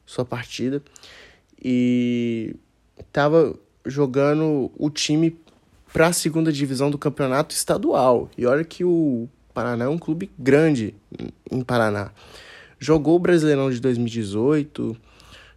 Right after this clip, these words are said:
fez, eu acho que ele ficou em último, inclusive, mas é um time grande. E os torcedores invadiram o campo. É,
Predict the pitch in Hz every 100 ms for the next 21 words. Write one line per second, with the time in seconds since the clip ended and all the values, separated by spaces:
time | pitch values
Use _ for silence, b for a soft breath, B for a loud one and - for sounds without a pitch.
0 | _ - - 123 123 101 120 - 127 -
1 | 135 143 113 120 - 110 113 107 107 120
2 | 120 113 113 - - b b b _ _
3 | _ _ _ - 131 123 - 127 113 147
4 | 185 - - B B B B B B -
5 | - 180 180 175 170 165 156 147 131 -
6 | 185 - 202 185 190 175 175 160 160 160
7 | 131 135 151 147 117 92 - B B B
8 | - 127 127 127 120 113